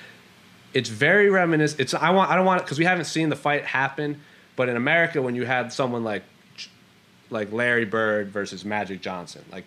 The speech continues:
that was two guys in the prime of their career in two parts of the world that had a built-in rivalry in the Celtics versus the Lakers.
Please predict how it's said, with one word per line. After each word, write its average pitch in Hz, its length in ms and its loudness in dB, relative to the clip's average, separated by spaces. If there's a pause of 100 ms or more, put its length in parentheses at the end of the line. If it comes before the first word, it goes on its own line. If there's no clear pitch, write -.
(120)
that 143 260 0
was 123 240 -4
two 170 320 0
guys 143 480 0
in 117 80 -10
the 98 80 -10
prime 135 340 -2
of 131 80 -6
their 131 140 -2
career 117 500 -4 (260)
in 101 120 -10
two 135 180 -6
parts 135 320 0
of 127 60 -14
the 127 80 -8
world 117 320 -4
that 110 80 -4
had 104 160 -4
a 95 40 -8
built-in 127 440 -4
rivalry 113 500 -2
in 101 80 -10
the 92 80 -10
Celtics 107 440 -8
versus 95 200 -12
the 95 80 -14
Lakers. 95 500 -10